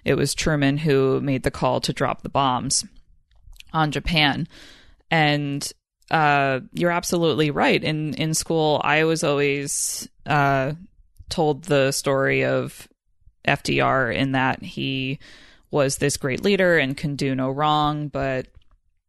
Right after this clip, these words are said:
it's very clear after reading this comic that he did make this mistake that affected a lot of people in a really, really horrible way.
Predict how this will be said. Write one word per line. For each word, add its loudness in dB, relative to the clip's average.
it's -2
very 0
clear 2
after 0
reading -2
this -2
comic 0
that 0
he 0
did -2
make 2
this -2
mistake 0
that 0
affected -2
a 0
lot 0
of -6
people -2
in -2
a 0
really, -2
really -2
horrible -2
way. 2